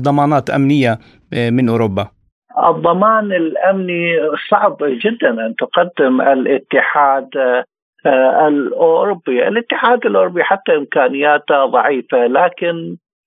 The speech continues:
Speaker 2: آه، الاتحاد الأوروبي هو ربما قدم هذه الضمانات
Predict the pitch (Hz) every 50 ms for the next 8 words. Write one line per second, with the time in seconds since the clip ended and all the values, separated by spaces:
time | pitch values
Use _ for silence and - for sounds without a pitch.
0 | - - 143 143 143 143 139 135 - - - - - - 160 147 147 147 147 151
1 | 151 - - 180 160 - 180 190 202 190 - 185 175 160 165 156 160 165 170 170
2 | 175 156 139 147 151 147 151 147 143 147 143 139 151 151 - 156 147 143 143 135
3 | 135 - - 202 220 214 214 196 160 151 135 135 147 151 156 147 151 135 120 135
4 | 131 120 120 120 127 131 147 156 160 160